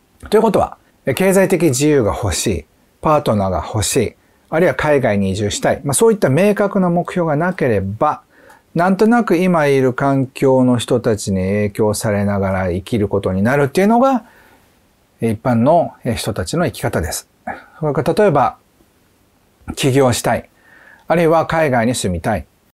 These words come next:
あるいは自分で何か作家とか、あるいは音楽家とか、自分の才能とか才覚を使って人生を生きていきたいというふうに思うのであれば、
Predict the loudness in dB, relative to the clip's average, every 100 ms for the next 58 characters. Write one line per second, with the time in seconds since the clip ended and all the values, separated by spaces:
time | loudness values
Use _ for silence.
0 | _ 0 2 2 2 2 0 2 2 4
1 | 4 4 2 -2 0 0 0 -4 _ -18
2 | -10 -6 -4 -4 -6 -8 -12 -16 _ -2
3 | 2 4 4 0 -2 0 0 -2 -6 -8
4 | -12 -14 -18 -20 -10 -4 0 0 0 0
5 | 0 2 0 0 -2 -2 0 0 0 -2
6 | -4 -4 -2 -2 -2 -2 0 0 0 -2
7 | -4 -4 -4 0 0 0 0 0 0 -2
8 | -2 0 0 2 2 0 0 0 0